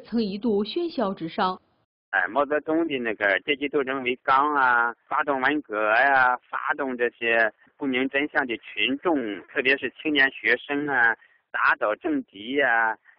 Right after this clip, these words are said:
Speaker 2: 嗯，这一套办法呢，有可能呢还会，还会再被使用。
Speaker 1: 香港媒体引述中国华东政法大学教师张雪忠的话说，这段时间官方意识形态明显左转。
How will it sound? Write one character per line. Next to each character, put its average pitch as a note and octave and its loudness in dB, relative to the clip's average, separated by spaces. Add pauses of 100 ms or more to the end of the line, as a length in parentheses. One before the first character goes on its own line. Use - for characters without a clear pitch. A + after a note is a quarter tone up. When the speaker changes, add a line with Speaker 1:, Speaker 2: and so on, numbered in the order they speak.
(140)
Speaker 2:
嗯， G2 0
这 F#3+ -2
一 C#3 -4
套 - -4
办 D3 2
法 E2+ -6
呢， F2 -4 (580)
有 D3+ 2
可 - -4
能 G2+ -2
呢 G#2+ 0
还 G2+ -4
会， F2+ -6 (280)
还 B2 -2
会 G2+ -6
再 - -2
被 B2 -2
使 - -12
用。 G2+ -12 (260)
Speaker 1:
香 F#4 -2
港 C#4+ 2
媒 G3+ -2
体 A3+ -4
引 G3+ -2
述 A#3 0
中 D#4 -4
国 A#3+ 4
华 G3+ 2
东 D#4 -2
政 D4+ -4
法 E3+ -2
大 G#3 -2
学 G3 -4
教 G3 -2
师 C4 -6
张 D#4+ -6
雪 G3 -2
忠 D4 -6
的 B3 -4
话 G3 0
说， G#3+ 0 (300)
这 G4+ 0
段 C4+ 4
时 A3+ -6
间 A#3 0 (200)
官 E4+ 2
方 F4+ -2
意 E4 2
识 A#3 -2
形 F#3+ -8
态 A3 0
明 G3 -2
显 A3 -2
左 F#3 -4
转。 F#3+ -2